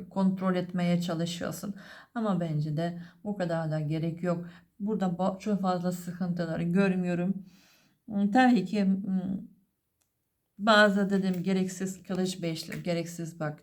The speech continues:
e, tartışmalar, anlaşmazlıklar olabilir. Özellikle kıskançlık yüzünde gereksiz bir anlaşmazlıklar görüyorum. Em, bunlara girmezseniz,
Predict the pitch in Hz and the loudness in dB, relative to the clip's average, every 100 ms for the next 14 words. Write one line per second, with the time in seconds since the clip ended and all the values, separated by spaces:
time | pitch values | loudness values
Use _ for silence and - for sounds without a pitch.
0 | _ - 151 170 160 156 156 165 156 151 | _ -10 -8 -4 -2 -2 -6 -4 -2 -2
1 | - 180 165 165 - 156 151 156 147 147 | -2 -2 -2 -2 -2 -2 -4 -6 -8 -6
2 | 147 - - - - - 220 214 190 175 | -6 -8 -18 -20 -14 -2 2 4 4 4
3 | 175 185 196 190 185 - - - 240 220 | 2 2 2 2 0 -2 -12 -8 -2 -2
4 | - 180 - 175 165 165 160 151 185 196 | -2 -8 -6 -6 -4 -2 -2 0 0 0
5 | 196 - 185 165 160 165 160 156 - 156 | -2 -2 -2 -2 -4 -2 -2 -2 -4 -8
6 | 156 156 147 160 160 180 208 208 196 202 | -8 -8 -8 -8 -4 0 2 2 2 -2
7 | - - - - - - - _ - 269 | -8 -18 -20 -20 -20 -20 -20 _ -12 -6
8 | 190 202 196 196 196 190 196 202 226 233 | -2 0 0 2 4 4 2 2 4 4
9 | 269 233 220 226 214 202 - 202 220 - | 4 4 2 2 0 0 -2 -4 -4 -8